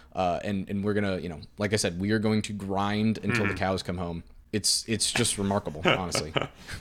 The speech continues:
Speaker 2: The, uh, the, the, the couple things I wanna highlight too, and, and again, huge shout out to, uh, M Edwards for submitting this list.
Speaker 1: I always, uh, I always read that as Medwards,
Speaker 2: Medwards.
Speaker 1: so
Speaker 2: I, I'm, I'm,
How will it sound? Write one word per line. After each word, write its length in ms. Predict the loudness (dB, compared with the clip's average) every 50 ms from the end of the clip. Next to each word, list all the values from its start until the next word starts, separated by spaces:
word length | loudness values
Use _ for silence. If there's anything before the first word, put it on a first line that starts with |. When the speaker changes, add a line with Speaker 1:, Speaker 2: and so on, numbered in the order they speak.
| -12 2
Speaker 2:
The, 200 | 6 10 12 12 12
uh, 200 | 12 12 12 12
the, 260 | 12 10 8 8 6 6
the, 140 | 4 4 6
the 80 | 4 6
couple 240 | 8 8 8 8 8
things 180 | 6 6 8
I 40 | 6
wanna 180 | 6 8 6 8
highlight 320 | 8 10 10 8 6 6
too, 180 | 6 2 6 6
and, 140 | 4 6 6
and 160 | 6 6 6
again, 300 | 10 12 10 10 10 6
huge 260 | 2 4 4 4 6
shout 240 | 6 8 8 10 10
out 220 | 10 8 8 6
to, 260 | 2 0 2 2 4
uh, 360 | 4 4 4 4 4 2 0 -4 6 6
M 180 | 8 8 10
Edwards 540 | 8 6 6 6 4 4 4 2 0 -4 -8 -8 -16 -20 -20 -18 -4
for 280 | 0 2 2 2 2
submitting 400 | 2 0 8 10 10 10 10 8
this 180 | 8 6 6 8
list. 220 | 6 6 8 10
Speaker 1:
I 140 | 10 10 12
always, 380 | 12 12 12 12 10 10 10 10
uh, 280 | 8 10 10 8 8 8
I 120 | 10 12
always 200 | 12 12 12 10
read 120 | 8 8
that 160 | 8 8 6 6
as 100 | 6 4
Medwards, 480 | 2 4 4 4 6 6 6 8 12
Speaker 2:
Medwards. 400 | 12 12 12 10 8 8 8 8 8
Speaker 1:
so 140 | 10 12
Speaker 2:
I, 180 | 12 12 12 12 12
I'm, 220 | 10 10 10 8 8
I'm, 160 | 8 8 8